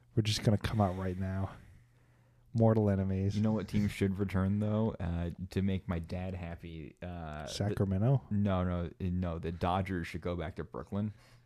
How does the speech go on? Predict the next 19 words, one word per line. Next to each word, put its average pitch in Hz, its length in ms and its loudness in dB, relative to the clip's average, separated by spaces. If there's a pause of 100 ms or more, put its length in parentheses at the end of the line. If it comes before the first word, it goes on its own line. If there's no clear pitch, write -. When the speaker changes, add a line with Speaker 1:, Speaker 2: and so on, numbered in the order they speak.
(760)
Speaker 1:
It's - 220 6
too 262 140 8
late. 160 180 10
They 147 120 12
should 220 180 6
just, 233 320 8
uh, 180 160 12
do 143 240 10
like 143 340 6
the, 123 240 10
uh, 101 300 8
Ravens 98 540 8
did 90 340 4
and 90 160 4
just 101 160 4
make 110 180 8
a 101 60 10
new 92 260 6
Dodgers. 98 680 6